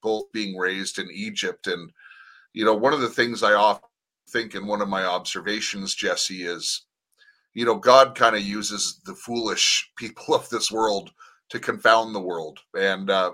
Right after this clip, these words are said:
and most of us, by the world's standards, would be considered foolish. Uh, most of us would be considered weak, where it's exactly the opposite. We're here, the wise ones, uh, for choosing God and, uh, or him choosing <laughs> us, really,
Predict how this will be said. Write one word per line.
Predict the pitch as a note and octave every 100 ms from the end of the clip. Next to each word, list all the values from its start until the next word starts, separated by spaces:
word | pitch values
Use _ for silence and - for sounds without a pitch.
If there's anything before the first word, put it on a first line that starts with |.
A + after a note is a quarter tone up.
| G#2
and | A2
most | C3 C3 B2
of |
us, | A#2+ A2+ -
by | G#2 B2
the | A2
world's | A2 A#2 A2 -
standards, | A2 A2 A#2 G2 -
would | G2+
be | G2+
considered | - G#2 G2+ G#2+ F#2+
foolish. | - D#3 F#2+ - - - _ _ - - - -
Uh, | F#2+ F#2+
most | G#2 A#2+ -
of | G#2
us | G2+ A2
would | G#2
be | F#2+
considered | G2+ G2 - F2+ E2
weak, | B2 A2 - F2+
where | F#2 F#2
it's | - - - - F2+ - _ _ -
exactly | - A2 G#2+ G#2+
the | F2+ F#2+
opposite. | A#2 B2 - F2 F2+
We're | G2+
here, | C3 G#2
the | G2
wise | A2+ C3+ C3+ F#2+
ones, | F2+ F2+ F#2 - - _ - - -
uh, | F2+ F2
for | - F#2
choosing | - G#2 G2 F#2+
God | F2+ F2 F2+ D#2+ E2
and, | F#2 F2+ F2
uh, | E2+ E2
or | F2+
him | - G2+
choosing | G2 G#2+ F#2 G#2+ G2+
<laughs> |
us, | C3 - F2+
really, | G#2+ G2 F#2